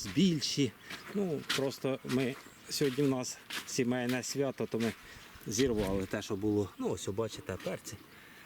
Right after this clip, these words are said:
такі. Коротше, поливаю. Значить, оце все діло. А потім я там подивлюся буквально через три-чотири дні.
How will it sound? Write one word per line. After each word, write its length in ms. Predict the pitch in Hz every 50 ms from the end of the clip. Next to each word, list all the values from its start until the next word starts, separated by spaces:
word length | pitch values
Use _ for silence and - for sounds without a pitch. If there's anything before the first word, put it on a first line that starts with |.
| - -
такі. 340 | - 123 110 - - 98 82 - - - - - - - - - - - -
Коротше, 340 | 127 117 117 104 - 117
поливаю. 580 | 107 - 123 123 127 127 120 117 110 101 98 90 - - - - - - - - - - - - - 120
Значить, 460 | 101 95 104 104 101 - - 107 - - - - - - - - - - - - - - - - - - -
оце 300 | 135 123 123 - 147 135
все 220 | 123 - - 143
діло. 360 | 131 127 151 165 147 123 107 - - - - - - -
А 100 | - 254
потім 360 | - - 190 - - 214 185
я 100 | 175 160
там 160 | 143 165 147 127
подивлюся 680 | - 151 135 135 135 123 127 135 135 120 - 123 104 - - - - - - - - - - - - - - - - - - - - - - - - - - - - - - - -
буквально 600 | 113 113 120 - - 131 131 127 123 120 113 104 101 - - - - - - - - - - - -
через 280 | - 135 120 117 110 -
три-чотири 600 | - 127 139 123 - - 107 - 127 131 123 113
дні. 240 | 101 101 107 107